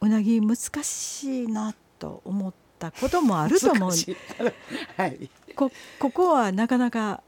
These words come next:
Speaker 1: やっぱり職人って言われるのはこれなんだなっていう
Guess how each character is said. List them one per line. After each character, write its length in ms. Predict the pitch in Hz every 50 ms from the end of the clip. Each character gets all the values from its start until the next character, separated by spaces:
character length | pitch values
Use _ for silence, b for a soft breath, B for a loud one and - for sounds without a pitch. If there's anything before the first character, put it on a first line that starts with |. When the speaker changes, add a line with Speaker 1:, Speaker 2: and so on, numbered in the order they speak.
| _ _ -
Speaker 1:
や 100 | 190 202
っ 40 | -
ぱ 100 | - 269
り 100 | 262 220
職 380 | 185 - - 208 202 - - 226
人 240 | 208 214 214 214 208
っ 20 |
て 120 | - - 175
言 80 | 170
わ 100 | 165 175
れ 140 | 175 180 180
る 80 | 175 170
の 100 | 165 160
は 60 | 156
こ 180 | - - 165
れ 100 | 180 202
な 140 | 208 214 202
ん 80 | 196 180
だ 100 | 165 160
な 240 | 156 170 170 170 175
っ 40 | 175 - _ _ _
て 100 | - 156
い 120 | 156 151
う 40 | 156